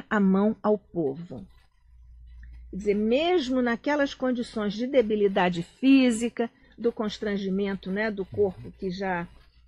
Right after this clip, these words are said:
é, se esvaía nas suas energias, ele estava servindo à humanidade. Isso é uma coisa extraordinária. Quando eu falei ainda há pouco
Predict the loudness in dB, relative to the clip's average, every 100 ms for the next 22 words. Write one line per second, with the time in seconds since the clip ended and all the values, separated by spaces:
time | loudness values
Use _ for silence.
0 | -10 -6 -4 -6 -2 -2 0 0 2 4
1 | 6 6 4 0 -2 -2 0 0 -2 0
2 | 4 6 4 0 -16 -20 -20 -20 2 4
3 | 4 0 0 0 0 -4 -2 -2 -2 -4
4 | 2 4 4 2 -4 -6 -4 0 0 0
5 | -2 -4 -8 -12 -20 -20 -20 -8 -6 -4
6 | -4 -4 -2 -2 -2 -4 2 2 2 2
7 | 0 0 -4 -8 -16 0 6 6 6 4
8 | 4 4 2 -2 -4 -4 -2 -2 -2